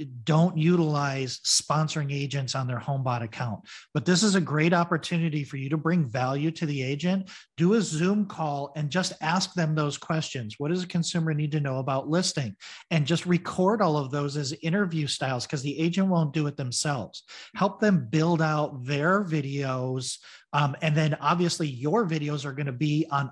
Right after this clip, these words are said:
all of their consumers, all of their past clients and their buyers' digests. So you'll have yours on there, and then you help them build their videos out if they're not gonna do it themselves. It's a really good, HomeBot is a really good way to start a conversation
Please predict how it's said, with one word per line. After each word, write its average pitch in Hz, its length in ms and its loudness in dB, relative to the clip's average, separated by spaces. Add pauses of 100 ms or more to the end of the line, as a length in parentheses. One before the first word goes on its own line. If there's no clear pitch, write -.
all 165 240 4
of 165 160 -2
their 170 180 0
consumers, 156 800 -2 (240)
all 156 220 4
of 175 100 2
their 180 140 4
past 170 340 -2
clients 143 420 -2
and 135 140 -2
their 135 120 -2
buyers' 127 420 -2
digests. 123 800 -6 (420)
So 143 580 2 (220)
you'll 165 240 4
have 190 320 0
yours 170 340 2
on 160 220 -4
there, 156 340 -4
and 143 140 -4
then 135 160 -4
you 151 220 4
help 156 340 -2
them 147 360 2
build 143 340 0
their 147 200 2
videos 139 520 -2
out 131 180 -2
if 123 100 -10
they're 139 160 -2
not 147 200 0
gonna 135 180 -2
do 139 200 0
it 135 100 -6
themselves. 127 640 -4 (360)
It's 156 160 0
a 151 60 2
really 170 720 4
good, 151 520 2 (440)
HomeBot 190 500 4
is 147 140 2
a 135 60 0
really 165 400 6
good 156 200 0
way 151 180 0
to 135 80 -4
start 135 320 -4
a 143 60 -6
conversation 143 920 -2